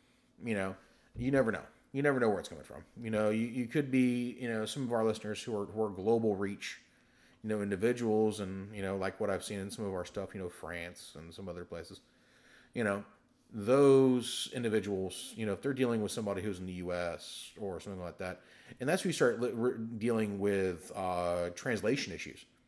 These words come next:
You know, something's written for native language, the translation may be wrong. Um,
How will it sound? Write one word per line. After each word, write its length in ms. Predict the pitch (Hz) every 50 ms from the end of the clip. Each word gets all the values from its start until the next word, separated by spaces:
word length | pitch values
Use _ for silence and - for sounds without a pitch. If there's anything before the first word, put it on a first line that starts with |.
| _ _ _ _ _ _ _ _ _
You 120 | - 101 101
know, 100 | 92 90
something's 380 | - 139 123 120 117 110 98
written 360 | 92 101 104 107 92 104 104 98
for 180 | - 104 90
native 340 | 85 90 98 98 98 85 80
language, 500 | 92 110 147 156 127 104 98 90 - - - - - - - - -
the 80 | 104
translation 640 | - - 156 156 143 120 139 160 226 226 - 127 98
may 100 | 85 76
be 160 | - 76 57
wrong. 220 | 50 60 64 - - _ _ _ _ _ _ _ - -
Um, 640 | 120 113 113 107 107 104 104 98 92 95 95 87